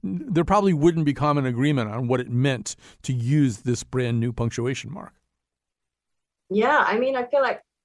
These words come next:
Speaker 2: that is a really good question. Who does get to decide? Like, it used to be the typesetters who decided,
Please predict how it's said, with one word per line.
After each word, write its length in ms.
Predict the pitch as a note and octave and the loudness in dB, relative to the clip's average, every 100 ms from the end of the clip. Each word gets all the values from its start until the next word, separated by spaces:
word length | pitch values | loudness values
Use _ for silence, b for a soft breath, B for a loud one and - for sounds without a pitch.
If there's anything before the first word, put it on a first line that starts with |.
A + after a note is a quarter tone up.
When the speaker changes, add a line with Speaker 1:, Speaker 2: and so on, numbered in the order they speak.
| _ | _
Speaker 2:
that 180 | B3+ B3 | -4 -2
is 120 | C4 | -2
a 60 | C4 | -2
really 180 | G3+ G3+ | -2 -2
good 160 | G#3 G3+ | -2 -4
question. 360 | B3+ - G3 | -8 -6 -6
Who 180 | G3+ A3+ | -4 -2
does 240 | A3+ B3+ | 0 0
get 220 | - - - | -2 -6 -6
to 100 | D#3 | -12
decide? 480 | - - D3 D3 | -10 -6 -4 -2
Like, 200 | C#3+ D3 - | -4 -6 -6
it 100 | E3+ | -8
used 340 | F3 A#3+ - | -6 -6 -6
to 80 | A3 | -4
be 180 | F3 D#3+ | 0 0
the 120 | D#3 | 0
typesetters 800 | - G3+ G#3+ - E3+ E3 D3+ D#3 | 0 0 0 -6 -10 -8 -10 -8
who 100 | D#3 | -8
decided, 580 | D3+ - D3+ - C3+ | -8 -6 -4 -2 0